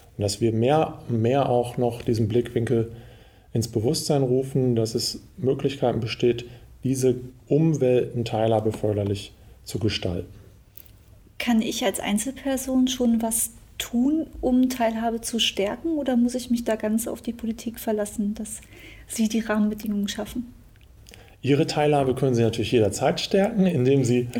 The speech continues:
Speaker 2: Gut, ich hab's nun einfach.
Speaker 1: <laughs> Ja, ja, ja und nein. Also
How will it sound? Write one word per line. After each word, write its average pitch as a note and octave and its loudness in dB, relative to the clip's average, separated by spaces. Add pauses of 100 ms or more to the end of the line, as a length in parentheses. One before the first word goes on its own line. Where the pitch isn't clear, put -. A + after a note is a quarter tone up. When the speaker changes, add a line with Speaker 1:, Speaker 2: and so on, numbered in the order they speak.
Speaker 2:
Gut, C4+ 2
ich A3+ 2
hab's - 2
nun G#3 2
einfach. A#3 0
Speaker 1:
<laughs> D#4+ 0 (1300)
Ja, D3+ 2 (360)
ja, D#3 2
ja D3 2
und E3 4
nein. F3 4
Also B2 2